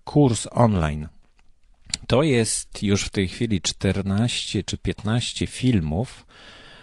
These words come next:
ale osiem zadań. Osiem zadań, które krok po kroku prowadzą do tego, jak, e, zrobić własny podcast. Jest to nagranie pliku, obróbka pliku z nagraniem, sygnałówka, stopka, muzyka,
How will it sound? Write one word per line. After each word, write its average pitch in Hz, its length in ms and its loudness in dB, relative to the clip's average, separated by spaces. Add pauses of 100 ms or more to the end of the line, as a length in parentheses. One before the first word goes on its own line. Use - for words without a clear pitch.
(200)
ale 120 440 4 (100)
osiem 120 460 4
zadań. 82 500 2 (220)
Osiem 139 360 2
zadań, 120 300 2
które 107 220 0
krok 143 400 2
po 95 140 0
kroku 113 400 0
prowadzą 95 580 0
do 82 100 -2
tego, 101 400 0 (460)
jak, 98 500 0
e, 85 200 -2
zrobić 87 640 0
własny 90 500 0
podcast. - 580 -4
Jest - 160 -8
to - 80 -10
nagranie 107 480 0
pliku, 156 500 0
obróbka 120 720 0 (180)
pliku 120 320 0
z 120 80 0
nagraniem, 113 600 2
sygnałówka, 104 680 0
stopka, - 420 -4
muzyka, 110 640 -2